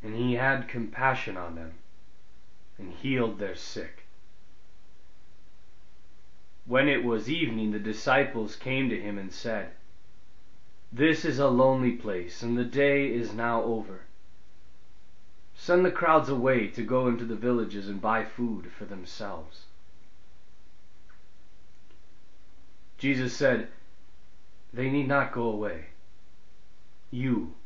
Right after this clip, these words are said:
give them something to eat." They said to him, "We have only five loaves here and two fish."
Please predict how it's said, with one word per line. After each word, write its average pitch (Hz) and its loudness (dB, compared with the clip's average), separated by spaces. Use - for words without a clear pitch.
give 120 -2
them 98 -2
something 90 -4
to 92 -6
eat." 82 -6
They 139 2
said 151 6
to 139 6
him, 127 2
"We 151 0
have 147 6
only 143 6
five 139 6
loaves 135 2
here 107 2
and 95 -4
two 135 -4
fish." - -2